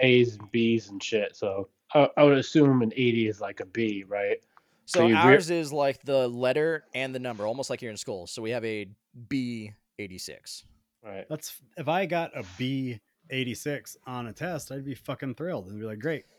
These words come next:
Speaker 3: I got a B."
Speaker 2: That's great, but when you think about, like, health and safety standards of handling food, and you've got an
Speaker 1: Yeah.
Speaker 2: eighty-six?
Speaker 3: Man, there's fuckers in the desert eating a goat cooked over a fucking fire, and they're fine.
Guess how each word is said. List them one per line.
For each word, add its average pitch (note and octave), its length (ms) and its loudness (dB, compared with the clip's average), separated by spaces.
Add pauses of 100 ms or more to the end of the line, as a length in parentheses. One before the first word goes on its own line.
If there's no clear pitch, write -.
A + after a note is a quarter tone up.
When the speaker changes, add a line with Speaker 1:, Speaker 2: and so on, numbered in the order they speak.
Speaker 3:
I B2 60 -18
got B2 120 -12
a A2+ 40 -10
B." C3 140 -10
Speaker 2:
That's F#3 220 2
great, A3 360 2
but D3+ 80 -4
when E3 100 0
you D#3+ 80 -2
think F#3+ 220 -4
about, E3 200 4
like, C3+ 140 2
health F3+ 320 0
and D3+ 100 -8
safety E3 360 -2
standards B2 400 -6
of G2 80 -14
handling C3+ 420 -6
food, C3 420 -4
and G2+ 140 -10
you've C3+ 140 -6
got D3 160 0
an F#2+ 100 -6
Speaker 1:
Yeah. G#2 140 0
Speaker 2:
eighty-six? - 840 -2
Speaker 3:
Man, F#3 200 -4
there's G3+ 160 -4
fuckers C#3 420 -4
in B2 100 -4
the A#2+ 100 -4
desert A#2+ 460 -2
eating C#3 300 -8
a A2 80 -10
goat B2+ 460 -4
cooked - 220 -6
over A2+ 340 -2
a G2+ 200 -12 (200)
fucking G#2+ 320 -12
fire, G#2 480 -12 (480)
and G#2+ 140 -12
they're B2 120 -8
fine. F2 480 -14